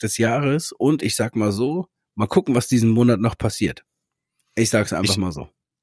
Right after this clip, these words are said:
Speaker 2: ich will generell auch einen Shoutout geben, also ich bin in dem Turnier, äh, auch wenn ich nicht viel schaue, bin ich, ja, zumindest halbwegs informiert. Diese Woche hab ich's leider nicht geschafft, aber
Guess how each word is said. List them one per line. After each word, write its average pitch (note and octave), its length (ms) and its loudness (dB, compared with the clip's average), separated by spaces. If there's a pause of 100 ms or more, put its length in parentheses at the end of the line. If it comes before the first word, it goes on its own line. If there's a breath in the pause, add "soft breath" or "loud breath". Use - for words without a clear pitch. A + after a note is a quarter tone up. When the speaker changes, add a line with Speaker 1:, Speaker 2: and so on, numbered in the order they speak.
(180)
Speaker 2:
ich - 120 -4
will G#2+ 140 2
generell G#2+ 320 4
auch G#2+ 100 4
einen G#2 80 2
Shoutout A2+ 400 0
geben, G#2+ 280 0
also F#2 180 0
ich - 140 -6
bin G#2+ 100 -4
in G2+ 120 0
dem G#2 160 -2
Turnier, A2+ 540 -2 (200)
äh, G2 760 2
auch G#2 160 -2
wenn A2 140 4
ich B2 100 -2
nicht A2 160 -4
viel G#2 260 -2
schaue, F3 640 0 (380)
bin A2+ 160 2
ich, A#2+ 460 0 (180)
ja, - 140 -6
zumindest F3+ 580 2
halbwegs C3+ 440 2
informiert. B2 580 0
Diese B2 180 -2
Woche A#2 200 -2
hab G#2+ 100 -2
ich's - 100 -6
leider G#2+ 220 0
nicht A#2 200 0
geschafft, A#2 380 0
aber G2 340 2